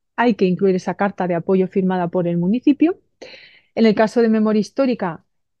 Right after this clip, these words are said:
que aquí sí que es opcional, si van a contar con el apoyo de alguna entidad pública, em, es muy recomendable incluir esa carta de apoyo.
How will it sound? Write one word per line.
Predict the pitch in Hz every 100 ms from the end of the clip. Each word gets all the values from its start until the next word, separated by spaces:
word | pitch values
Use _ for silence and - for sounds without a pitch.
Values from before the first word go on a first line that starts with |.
| - - _ -
que | 208
aquí | 170 226
sí | - 262
que | 220
es | 190
opcional, | 208 190 - 196 214 240 180 - _ _
si | - - 247 202
van | - 190 196
a |
contar | 202 208 208
con | 196 208
el | 202
apoyo | 202 185 233 202
de | 180
alguna | 175 180 190
entidad | 190 190 190 -
pública, | 247 233 202 185 170 - _
em, | 190 185 175 170 165 165 160 160 -
es | 226 214
muy | 208 262
recomendable | 226 196 190 190 214 202 170 -
incluir | 190 180 202 185
esa | 180 196
carta | 170 - 175
de | 185
apoyo. | 180 262 294 415